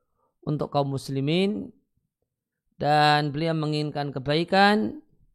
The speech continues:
dan beliau adalah seorang yang berniat, ya, al khaira, dengan niat yang baik untuk kaum muslimin. Ya,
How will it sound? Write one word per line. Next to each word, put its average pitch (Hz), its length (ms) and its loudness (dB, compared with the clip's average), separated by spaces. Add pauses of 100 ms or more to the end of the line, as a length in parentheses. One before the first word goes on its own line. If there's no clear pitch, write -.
(540)
dan 143 240 -2
beliau 156 160 2
adalah 147 240 0
seorang 156 560 -2
yang 170 560 2 (320)
berniat, 160 640 2 (480)
ya, - 560 -10
al 143 160 0
khaira, 165 320 2
dengan 143 320 -2
niat 139 160 -4
yang 139 320 0
baik 185 560 4 (640)
untuk 143 320 -2
kaum 156 320 4
muslimin. 131 1120 2 (4000)
Ya, - 320 -16